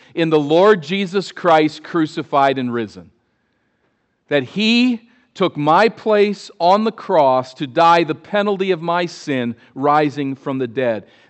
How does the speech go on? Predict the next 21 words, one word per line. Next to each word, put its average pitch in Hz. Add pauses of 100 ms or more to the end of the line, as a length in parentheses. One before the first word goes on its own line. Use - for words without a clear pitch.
This 185
is 156
the 127
center, 214 (160)
the 139
heart 175
of 139
the 139
message 135
of 123
the 120
church. - (3500)
In 107
verses 127
twenty-two 156
through 135
twenty-four, 131
Paul 131
emphasizes 120
his 110 (540)
courage 131